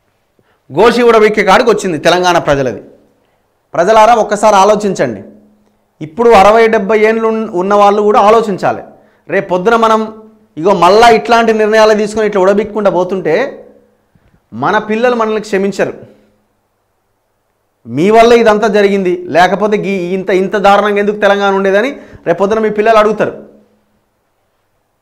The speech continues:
చరిత్రలో నిలిచిపోయే ముఖం అండి ఇది, మామూలు ముఖమా? చరిత్రలో నిలిచిపోతుంది. "ఒకనాడు ఒక రాజు ఉండెను" అని మనం పుస్తకాల్లో రాయాలి.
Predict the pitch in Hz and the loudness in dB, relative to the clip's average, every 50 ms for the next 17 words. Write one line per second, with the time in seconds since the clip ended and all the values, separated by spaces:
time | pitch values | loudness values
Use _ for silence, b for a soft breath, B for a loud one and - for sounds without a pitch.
0 | _ _ _ _ _ - 185 220 254 - 269 269 269 269 269 262 262 240 - - | _ _ _ _ _ -2 -2 0 0 0 0 2 2 2 2 2 -2 -4 -4 0
1 | 269 262 269 262 254 247 254 254 254 254 247 240 208 180 165 170 190 220 226 214 | 2 2 4 4 2 2 2 2 2 2 2 0 0 2 2 2 2 0 0 -2
2 | 165 151 175 214 233 233 226 226 214 214 175 170 190 208 175 120 104 b b b | -2 -2 0 0 0 0 0 -2 -2 -2 -2 -2 -2 -2 -4 -6 -10 b b b
3 | b b b b b _ - 185 196 220 214 - 254 254 262 254 247 240 220 - | b b b b b _ -4 -4 -4 -4 -2 -2 0 2 2 2 2 -2 -4 -4
4 | - 233 233 - 208 151 123 104 B B B B B B B - 160 - 196 190 | -2 -2 -2 0 0 -2 -4 -6 B B B B B B B -6 -4 -2 -2 -2
5 | 208 220 233 247 247 240 233 226 214 185 196 202 226 226 240 233 226 220 220 214 | 0 0 2 2 2 2 2 2 2 2 2 2 2 2 0 -2 -2 -2 -2 -2
6 | 220 226 233 233 214 - - - 180 226 247 220 220 202 208 214 208 202 208 - | 0 0 0 -2 -2 -4 -6 -6 -4 -2 -2 -2 -2 -2 -2 -2 -2 -4 -8 -12
7 | - - - 190 180 - 247 247 247 240 240 240 226 214 214 220 220 208 160 - | -16 -16 -16 -16 -8 -8 -4 0 0 2 2 2 2 2 2 2 2 2 0 -2